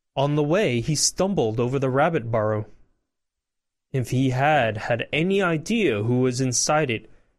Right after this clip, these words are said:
he would have pulled them out quickly.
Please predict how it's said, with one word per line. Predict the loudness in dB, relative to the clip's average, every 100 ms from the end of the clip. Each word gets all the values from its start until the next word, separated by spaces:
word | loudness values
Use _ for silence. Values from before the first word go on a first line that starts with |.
| _
he | -4 0
would | 0
have | 0 -4 -8
pulled | -4 0 0 -2 -4
them | -4 -4 -2
out | -2 -2 -8
quickly. | -8 -6 -4 -6 -6